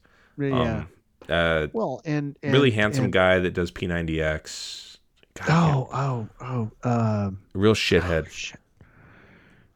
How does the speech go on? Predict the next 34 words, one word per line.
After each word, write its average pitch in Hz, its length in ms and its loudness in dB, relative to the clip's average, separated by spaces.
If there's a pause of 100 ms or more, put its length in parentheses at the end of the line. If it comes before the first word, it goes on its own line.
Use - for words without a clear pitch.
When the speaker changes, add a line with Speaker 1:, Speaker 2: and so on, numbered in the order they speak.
(100)
Speaker 1:
Not 120 240 -2
Rand. 104 480 0 (180)
Um, 123 560 4
Speaker 2:
No. 78 280 -4 (960)
Total - 180 4
Speaker 1:
he's, 113 120 4
I - 20 2
Speaker 2:
prick. 117 140 2
Speaker 1:
mean, 104 160 -4
Randian, 107 840 -2 (100)
but, 101 220 2 (160)
like, 110 240 0
I 110 80 -2
know 113 120 2
Speaker 2:
Yeah. 110 120 6
Speaker 1:
exactly 104 440 -2
who 98 80 -10
you're 95 100 -4
talking 95 320 -4
about, 80 200 -4
and 76 100 -10
he's 87 200 -6
a, 78 80 -10 (380)
yeah. - 260 -8 (320)
Speaker 2:
Yeah. - 180 -2 (140)
So 127 340 6
Speaker 1:
Twat - 40 -8
Speaker 2:
you, 117 180 4
you 107 220 -2
have 110 160 -2
Speaker 1:
asshole. 107 100 -6
Speaker 2:
people 98 300 -2
like 87 200 -6
that, 92 380 -8